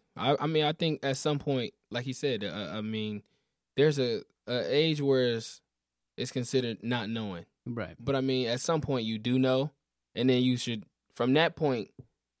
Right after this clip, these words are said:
Speaker 1: once, I mean, if you're already offended and then you're, you know, you're already under this microscope, I think, microscope, I think it's already, I think it's best to just, you know, just stay out of the way. But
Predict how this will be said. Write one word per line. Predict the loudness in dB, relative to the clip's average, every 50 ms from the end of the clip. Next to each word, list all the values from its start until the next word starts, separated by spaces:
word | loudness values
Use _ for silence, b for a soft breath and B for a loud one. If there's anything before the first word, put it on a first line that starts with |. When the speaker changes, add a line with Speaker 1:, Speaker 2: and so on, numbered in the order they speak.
| -4
Speaker 1:
once, | 0 2 2 2 0 -2 -2
I | 2
mean, | 4 4 4
if | 6 8
you're | 8 8
already | 8 8 6 4
offended | 2 2 4 4 4 4 4 2 0
and | -2 -4 -4 -2
then | -2 -2 -2
you're, | -2 -2 -2 -2 -4 -6 -8
you | -8 -8 -6
know, | -4 -4 -4
you're | -2 0 2 2
already | 2 0 0 -2 -4 -4
under | -4 -4 -6
this | -6 -6
microscope, | -8 -8 -10 -10 -12 -14 -12 -10 -8
I | -8 -8
think, | -8 -8 -8 -8 -8 -10 _ _ _ _ _ _ -6
microscope, | -4 -4 -4 -6 -6 -6 -6
I | -6
think | -6 -10 -8
it's | -6 -4
already, | 0 0 2 2 0 0 -2 -4 -8 -14 _ _ _ _ _ _ -6
I | -2
think | -2 -2 -2
it's | -2
best | -4 -4 -4 -4 -4
to | -8 -10
just, | -10 -10 -10 -10 -8
you | -8 -6
know, | -6 -8
just | -8 -10 -8
stay | -4 -4 -4 -4 -4 -6 -8 -8 -6
out | -6 -4 -4 -4
of | -6 -8 -10 -14 -10 -8
the | -6 -6 -4
way. | -4 -4 -4 -6 -6 -8
But | -8 -8 -8 -8